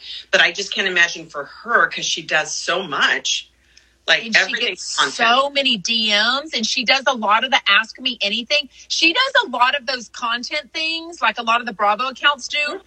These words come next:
Speaker 2: where they have to read the thing and then copy and paste it onto another.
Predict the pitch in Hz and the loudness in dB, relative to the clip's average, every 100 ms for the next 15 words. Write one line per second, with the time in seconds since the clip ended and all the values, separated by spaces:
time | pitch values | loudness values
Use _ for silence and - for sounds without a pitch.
0 | _ _ - 208 254 247 247 247 240 247 | _ _ -4 4 4 4 -2 2 2 2
1 | - - 240 214 196 - - 226 262 302 | -6 -4 -4 -6 -12 -16 -4 0 2 2
2 | 247 311 - 339 339 349 381 _ _ - | 0 -4 0 2 2 0 -6 _ _ -8
3 | - 240 226 233 214 202 190 - - 226 | 0 0 2 2 4 2 -2 -4 4 4
4 | 285 277 254 220 240 262 - 302 294 240 | 4 0 -2 0 0 0 -2 -2 2 2
5 | 262 247 202 202 214 262 277 | 2 -4 -2 2 2 2 0